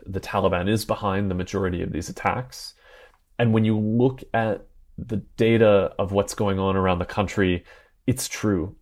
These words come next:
In many places, the Taliban is the chief actor where some of these killings occur. And there's really no hiding that there is a, a coordinated or at least instructed campaign from the highest levels.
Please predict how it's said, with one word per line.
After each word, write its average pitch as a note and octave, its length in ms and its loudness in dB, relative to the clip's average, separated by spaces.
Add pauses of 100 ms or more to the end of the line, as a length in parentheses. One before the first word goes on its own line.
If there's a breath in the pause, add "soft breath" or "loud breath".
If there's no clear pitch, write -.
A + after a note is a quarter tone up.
In A2 340 2
many A#2 260 4
places, G2 680 -2
the - 100 -12
Taliban F#2 640 0
is G2 360 0
the F2+ 80 -6
chief - 420 -4
actor F#2 580 -4 (400 loud breath)
where G#2+ 260 6
some G2 220 -2
of F2 120 -2
these F2 180 -2
killings F2 420 -4
occur. F2+ 560 0 (480 soft breath)
And G#2 120 0
there's F#2 200 4
really A2 320 4
no F#2+ 200 2
hiding E2+ 480 -2
that D#2 140 -6
there - 180 -4
is D#2+ 180 -6
a, C2 280 -4 (540 soft breath)
a - 460 -10
coordinated F2+ 1160 2
or - 480 -8 (360)
at - 180 -14
least - 340 -10
instructed - 880 -4
campaign E2+ 640 -6
from - 200 -12
the - 60 -8
highest - 460 -10
levels. - 540 -8